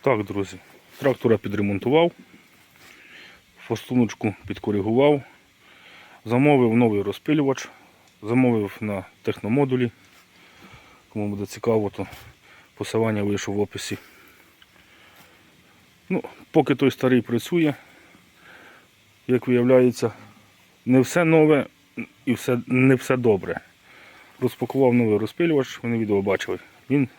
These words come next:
не працює. І він... Не до тої моделі трактора, напевно, до якоїсь інакшої. Ну, то вже таке. Буде валявся мертвим грузом, бо на свій трактор я його ставити не буду.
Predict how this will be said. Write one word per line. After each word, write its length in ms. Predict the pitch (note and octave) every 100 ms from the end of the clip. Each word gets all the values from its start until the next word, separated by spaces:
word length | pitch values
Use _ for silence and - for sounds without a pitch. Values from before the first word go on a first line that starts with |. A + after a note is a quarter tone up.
| -
не 180 | A2+ C3+
працює. 520 | - A#2 - F#2 E2 - _ - - - - - _
І 80 | A2
він... 200 | B2+ A#2 - - _ - - - _
Не 100 | A#2
до 100 | A#2
тої 280 | A#2 C3+ A#2
моделі 380 | A2+ A2+ G#2+ G2
трактора, 400 | - F3+ - D#3
напевно, 500 | C#3 - C3 B2 A2+ - - _ _ - - -
до 60 | A2+
якоїсь 300 | A#2+ G#2+ B2
інакшої. 480 | D#3 C#3 - A2 - - _ _ _ - - - - -
Ну, 100 | E3
то 100 | C3+
вже 120 | A2
таке. 300 | - - - - - _ _ _ _ _ - _ _ - _ _ _ _ _
Буде 240 | A#2+ A#2+ G#2+ - - _ _ _ _
валявся 400 | G#2+ B2 A#2 -
мертвим 400 | A2 G#2+ - G#2
грузом, 360 | G2 G#2 F#2+ F2+ - - _
бо 140 | G2 - -
на 160 | G2+ G#2+
свій 220 | - D3+
трактор 380 | C#3 C#3 B2 G#2+
я 80 | G2+
його 160 | G2+
ставити 340 | - G#2+ G2+ F#2+
не 100 | F2+
буду. 200 | D#2+